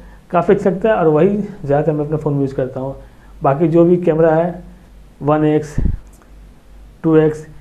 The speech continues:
थ्री पॉइंट टू एक्स या फिर wide angle की camera बात कर लेते हैं,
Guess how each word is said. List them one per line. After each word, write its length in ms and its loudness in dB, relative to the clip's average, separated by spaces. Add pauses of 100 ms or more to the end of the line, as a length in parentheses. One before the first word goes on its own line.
(320)
थ्री 120 2
पॉइंट 220 0
टू 140 2
एक्स 340 -2 (160)
या 100 0
फिर 240 -4 (180)
wide 200 2
angle 240 2
की 100 -6
camera 240 -2
बात 200 -2
कर 80 -2
लेते 180 2
हैं, 120 -6